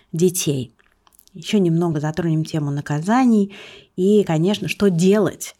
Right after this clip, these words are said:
если вот не наказывать, как договариваться и как это влияет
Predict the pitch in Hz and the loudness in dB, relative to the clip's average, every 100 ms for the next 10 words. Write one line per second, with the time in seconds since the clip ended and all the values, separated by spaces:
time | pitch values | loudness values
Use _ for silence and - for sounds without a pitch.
0 | - 170 180 - 170 160 156 - 170 165 | -2 0 0 -2 -4 -4 -8 -12 -6 -2
1 | 156 147 175 202 170 165 - 147 147 151 | 0 0 -2 -2 -4 -6 -6 -6 -4 -4
2 | 147 185 226 185 165 - 151 - - - | -2 0 0 -2 -6 -6 -6 -6 -20 -20
3 | _ 160 160 156 143 - 214 - 175 180 | _ -2 0 0 -2 -2 -4 -4 -4 -2
4 | 165 185 180 202 143 - - | 0 0 2 0 0 -6 -20